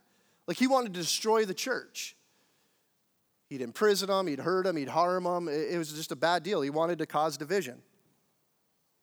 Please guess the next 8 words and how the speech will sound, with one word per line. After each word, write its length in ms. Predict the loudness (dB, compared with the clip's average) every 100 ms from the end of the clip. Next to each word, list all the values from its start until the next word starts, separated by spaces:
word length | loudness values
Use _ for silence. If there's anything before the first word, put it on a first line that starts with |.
| _ _ _ _ _
But 140 | -4 2
then 160 | 2
he 80 | 4
has 240 | 4 2 2
this 180 | -2
moment 400 | 0 0 0 -4 -10 _ _ _ _
one 280 | -4 0 2
day. 300 | 2 0 -2